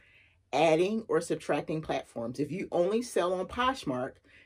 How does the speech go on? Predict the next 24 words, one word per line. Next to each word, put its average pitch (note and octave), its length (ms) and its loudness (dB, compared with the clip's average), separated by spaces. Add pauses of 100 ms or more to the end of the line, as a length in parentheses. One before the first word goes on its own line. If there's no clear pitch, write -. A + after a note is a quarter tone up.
(120)
maybe D#3 300 4
consider E3+ 500 0
adding C#3 260 0
Mercari. D3 640 -2 (340)
Maybe C#3 260 2
consider D#3 560 -2
adding C3 560 -2 (300)
eBay. A#3+ 460 -2 (640)
Maybe D3+ 260 2
pick - 280 2
yourself F#3 420 2
up E3 140 0
a D#3 40 2
cross-listing F3 760 -2
platform D3 480 -2
that - 120 -4
will B2 140 0
help A3 320 -2
you C#3+ 120 -4
cross-list G#3 800 -2
to D3 120 0
these C3+ 240 -6
other B2 200 -2
platforms. B2 640 -6